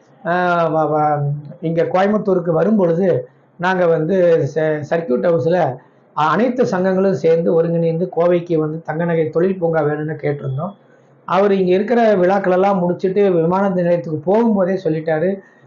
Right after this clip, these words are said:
"கோவைக்கு வந்து நூத்தி இருபத்தாறு கோடியில தங்க நகை தொழில் பூங்கா கொடுக்கறதுக்கு நாங்க முன் வர்றோம்" அப்படின்னு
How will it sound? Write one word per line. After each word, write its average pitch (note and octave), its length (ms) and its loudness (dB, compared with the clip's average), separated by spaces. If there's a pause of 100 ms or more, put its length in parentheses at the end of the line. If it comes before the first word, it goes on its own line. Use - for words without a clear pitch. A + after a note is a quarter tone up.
(120)
"கோவைக்கு G#3 440 2
வந்து F3 200 2
நூத்தி F#3+ 260 -2
இருபத்தாறு E3 440 0
கோடியில F3 320 0
தங்க D3+ 220 -4
நகை D#3+ 260 0
தொழில் E3 300 -2
பூங்கா D3+ 500 -2 (360)
கொடுக்கறதுக்கு F3 500 0
நாங்க D#3 240 -2
முன் E3+ 220 0
வர்றோம்" D#3+ 300 0
அப்படின்னு D3 260 -2